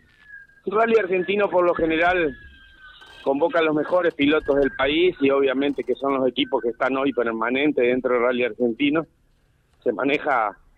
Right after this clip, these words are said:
tradicionalmente con un número de cincuenta autos, ese es el número. Eh, si bien esta es una actividad que, que siempre se ha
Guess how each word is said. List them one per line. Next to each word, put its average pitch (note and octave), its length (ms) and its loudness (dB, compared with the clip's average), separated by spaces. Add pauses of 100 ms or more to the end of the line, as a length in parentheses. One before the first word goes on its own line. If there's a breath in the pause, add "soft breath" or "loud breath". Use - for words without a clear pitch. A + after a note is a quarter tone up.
(640)
tradicionalmente D3+ 960 -2
con C3 160 -4
un C3+ 100 -4
número C#3+ 340 0
de B2+ 120 -6
cincuenta C3 600 -2
autos, D#3 460 -2
ese C#3 80 0
es C3 200 0
el B2+ 160 0
número. D3+ 400 0 (1400)
Eh, B2 560 0 (100)
si D3+ 100 0
bien F3 220 0
esta E3 180 -2
es D#3+ 40 0
una D#3 180 -2
actividad C#3+ 580 0
que, A#2+ 420 -2 (920)
que C3+ 100 0
siempre C#3+ 280 -2
se D3 120 -2
ha C#3 40 -2